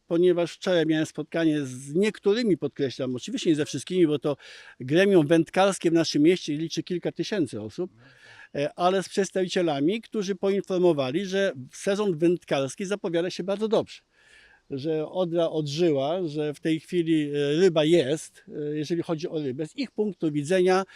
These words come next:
Odra świetnie sobie radzi, już w ubiegłym roku było to widać, a w tym roku już ten sezon się zaczął częściowo w kwietniu, częściowo od pierwszego maja,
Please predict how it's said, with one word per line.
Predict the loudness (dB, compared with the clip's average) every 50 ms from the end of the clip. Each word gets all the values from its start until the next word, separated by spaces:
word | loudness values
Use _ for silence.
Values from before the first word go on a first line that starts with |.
| -20 -20 -20 -20 -20 -20 _ _
Odra | 0 0 2 2 0 0
świetnie | 0 -2 -4 -2 -2 -2 _ -4 -6
sobie | -4 -2 -4 -2 -2 -2 0
radzi, | 0 0 0 -2 0 -2
już | -2 -2 -4
w | -4
ubiegłym | -2 0 0 0 2 2 2
roku | 2 2 _ -2 0
było | 0 0 -2
to | 0 -2 -2
widać, | -2 -2 -4 -6
a | -10 -16
w | -6
tym | _ -4 -2 0
roku | 0 0 0 2 0 0 0 0 _ _ _ _ _ _ _ -6
już | 0 2 2 2 2 0
ten | -2 -2 -2
sezon | 0 0 0 0 2 0 -2
się | -2 -4 -2
zaczął | -2 -2 -2 -2 -4 -6 -4
częściowo | -2 0 0 0 0 -2 -6 -4 -4 -4
w | -6
kwietniu, | -6 _ -2 -2 0 _ -4
częściowo | -4 -4 -6 -4 -2 -4 -4
od | -4 _
pierwszego | -6 -6 -4 -4 -4 -2 0 0
maja, | 0 2 2 2 0 0